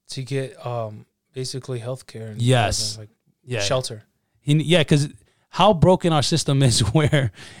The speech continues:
Speaker 2: you have to go and wanna become a criminal because you have health issues, and you know if you <laughs> become a criminal,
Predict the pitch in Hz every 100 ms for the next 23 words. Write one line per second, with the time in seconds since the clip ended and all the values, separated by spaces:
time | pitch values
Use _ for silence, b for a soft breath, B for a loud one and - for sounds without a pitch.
0 | B _ 156 165 185 185 156 151 143 131
1 | 131 _ _ 156 139 131 127 _ 151 139
2 | 170 156 - 160 139 - 185 190 139 113
3 | 110 - _ _ - - 135 135 135 -
4 | 151 143 139 - 131 120 127 135 147 139
5 | 147 127 - - 151 147 - - 127 127
6 | 117